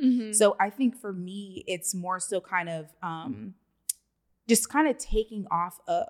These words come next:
Speaker 2: my version of what I thought
Speaker 1: Mm.
Speaker 2: I wanted and accepting God's version for, you know, what he's saying that I, I need in this season. It's not
Speaker 1: Mm-hmm.
Speaker 2: easy though.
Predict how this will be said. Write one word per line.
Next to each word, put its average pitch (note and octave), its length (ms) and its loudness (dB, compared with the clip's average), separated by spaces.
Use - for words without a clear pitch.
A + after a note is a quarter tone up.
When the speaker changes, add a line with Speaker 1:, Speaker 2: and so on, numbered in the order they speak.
Speaker 2:
my F3+ 600 -2
version E3+ 580 -2
of D#3 160 -4
what E3 140 -2
I D#3 80 2
thought F3 640 -2
Speaker 1:
Mm. A3 340 -8
Speaker 2:
I G3 140 6
wanted A#3+ 560 0
and F3+ 180 2
accepting F3+ 520 -4
God's D#3+ 260 -6
version E3 600 -12
for, E3 440 -4
you F#3+ 120 4
know, D#3 300 0
what D#3+ 280 2
he's F#3 200 -4
saying E3+ 300 -6
that D#3+ 240 2
I, E3 300 -2
I E3 100 -4
need E3 260 -8
in D#3 160 -14
this F3 180 -4
season. - 640 -8
It's A#3 140 -2
not A#3+ 180 2
Speaker 1:
Mm-hmm. G#3+ 120 -14
Speaker 2:
easy D3+ 220 -10
though. - 360 -12